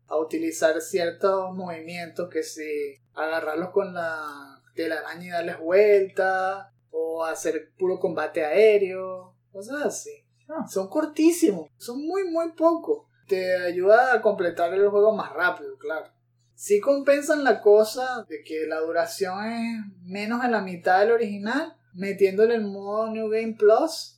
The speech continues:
Speaker 1: y uno de los trophies es que lo complete, así que
Speaker 2: Ah.
Speaker 1: tienes que terminarlo dos veces si quieres sacarle el platino.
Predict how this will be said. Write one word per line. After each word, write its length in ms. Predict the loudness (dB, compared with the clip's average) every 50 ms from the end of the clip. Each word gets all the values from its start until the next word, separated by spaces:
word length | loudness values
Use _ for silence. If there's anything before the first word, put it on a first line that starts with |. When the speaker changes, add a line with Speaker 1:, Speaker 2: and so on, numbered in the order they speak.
| _ _ _
Speaker 1:
y 240 | -8 -4 2 4 4
uno 260 | 4 4 2 0 2
de 60 | 2 2
los 140 | 2 2 4
trophies 440 | 6 6 6 6 4 2 0 -2 4
es 60 | 4
que 80 | 6
lo 180 | 8 8 6 6
complete, 760 | 4 -2 -4 -4 -6 -6 -2 -2 0 0 0 -2 -4 -8 -12 -12
así 120 | -16 -16 -12
que 260 | -10 -8 -8 -6 2 6
Speaker 2:
Ah. 320 | 6 6 6 6 0 -10 _
Speaker 1:
tienes 200 | -12 -8 0 2
que 100 | 2 4
terminarlo 600 | 6 6 4 4 2 -4 -8 -4 0 2 2 4
dos 380 | 6 6 8 8 8 6 6 6
veces 520 | 8 6 6 6 4 2 0 0 0 0
si 140 | -2 -4 -4
quieres 280 | -2 -2 -2 -2 0
sacarle 380 | -2 -4 -4 -2 -2 -2 -2 -2
el 80 | -4 -4
platino. 800 | -2 -2 -2 -2 -2 -4 -10 -12 -12 -12 -16 -18 -18 -18 -18 -20